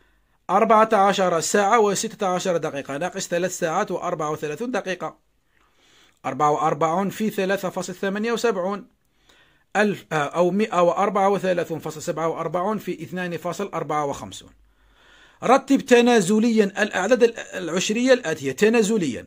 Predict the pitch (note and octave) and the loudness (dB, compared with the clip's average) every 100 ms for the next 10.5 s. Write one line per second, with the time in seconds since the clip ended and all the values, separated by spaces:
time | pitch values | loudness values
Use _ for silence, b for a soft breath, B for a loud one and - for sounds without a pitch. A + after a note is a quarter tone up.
0 | - D#3 E3 F#3 E3 D#3 C#3+ C3+ C3 G#2+ | -12 -10 -4 -4 -4 -6 -8 -10 -8 -8
1 | E3+ A3 C4+ C4+ B B E3 D#3 C#3 C#3 | -2 -2 -2 -6 B B -4 -2 -2 -2
2 | C3 B2+ B2 B2+ B2 A#2+ A2+ A#2+ F#3 B3 | -4 -6 -6 -8 -10 -8 -8 -4 -2 -2
3 | A3 B - D3+ D#3 D#3 D3 C3 A#2 D3 | -4 B -12 -10 -6 -6 -6 -8 -10 -8
4 | D#3+ F3 F#3+ F#3 A3 G#3+ B - F3 D#3 | -8 -4 -4 -4 -6 -6 B -10 -8 -2
5 | E3 E3 F3 F3 D#3+ C#3 A#2 D#2+ - - | -2 -2 -6 -8 -8 -8 -10 -14 -18 -20
6 | _ _ A#3 C4+ C#4+ G#3 F3 B2 - b | _ _ 4 6 6 6 4 2 -6 b
7 | b b - G#3 A3 A3 G3 A#3 A3+ G3+ | b b 2 2 4 2 2 2 4 2
8 | G3+ G3+ - G3 G#3 G#3+ - G3 D#3+ - | 2 -2 0 -2 0 -2 4 4 4 2
9 | _ _ - G#3 G#3 F3+ F3+ B3+ B3+ B3+ | _ _ -2 4 6 6 4 2 4 2
10 | A3+ G3 D3+ B2 A2 | 2 -2 -4 -6 -8